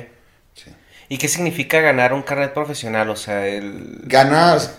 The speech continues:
Speaker 1: ¿qué significa? Pues como su nombre dice, eres profesional en el deporte.
Speaker 2: Ajá.
Speaker 1: Ya no puedes competir en eventos amateur. Ya nomás compites en eventos profesio-, profesionales. En México no hay eventos profesionales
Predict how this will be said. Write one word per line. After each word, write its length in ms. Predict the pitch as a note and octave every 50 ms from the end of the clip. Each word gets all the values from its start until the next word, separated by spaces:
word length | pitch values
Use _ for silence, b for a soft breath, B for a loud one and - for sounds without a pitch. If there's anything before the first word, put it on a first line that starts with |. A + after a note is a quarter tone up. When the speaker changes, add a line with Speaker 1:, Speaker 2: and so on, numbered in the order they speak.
| -
Speaker 1:
¿qué 100 | - D3
significa? 800 | C#3 F3+ F3 D3+ D#3 F3 F3 - G3+ G3 F#3+ F3 - - G#2+ - -
Pues 200 | B2+ A#2+ A2+ -
como 160 | - B2 A#2
su 60 | A2+ A#2
nombre 160 | A#2 B2 B2
dice, 160 | B2 C#3 B2+
eres 160 | B2 C3 -
profesional 520 | - C#3+ B2+ B2 B2 A2+ G#2+ G#2+ G#2+ G#2+ A#2+
en 80 | B2 B2
el 120 | A#2 G#2+
deporte. 480 | G#2 F#2+ - - A#2+ C3+ - - F3+ F3+
Speaker 2:
Ajá. 280 | - A2 B2 C#3+ - B B B B B B B B B
Speaker 1:
Ya 140 | G#2+ A#2 A#2+
no 180 | B2+ C3 B2 -
puedes 280 | - B2+ C3 C3 -
competir 440 | - C3+ A2+ A2 - A2 - A#2+ A#2+
en 80 | A#2+ A#2
eventos 380 | A2+ G#2+ G#2 G#2 - A2+ -
amateur. 460 | A2+ G#2+ G2+ F#2 - - B2+ D3 E3 E3 - - - _ _ _ _ b b b b b b b b b b b
Ya 120 | A#2 G#2+
nomás 200 | G#2+ G#2+ G#2+ G#2
compites 380 | - A#2 G#2 - A2 - A2+ G2+
en 80 | A2 G#2+
eventos 300 | G2 F#2+ F2+ - - -
profesio-, 440 | - G#2+ F#2+ F#2 F#2 G2+ G#2 -
profesionales. 580 | - - F2+ F#2 F2 F#2+ F#2+ F#2+ A2 A#2+ A#2+ A#2+ -
En 160 | G#2+ A2 A2
México 300 | A#2 A#2+ B2+ B2 - A#2+
no 160 | A#2 A2+ A2
hay 100 | A2 A2+
eventos 320 | A2+ A2+ A2 A2 - A2 -
profesionales 800 | - A2 G2 G2+ F#2 - F#2 F#2 F2+ G2 A2+ A2+ - - B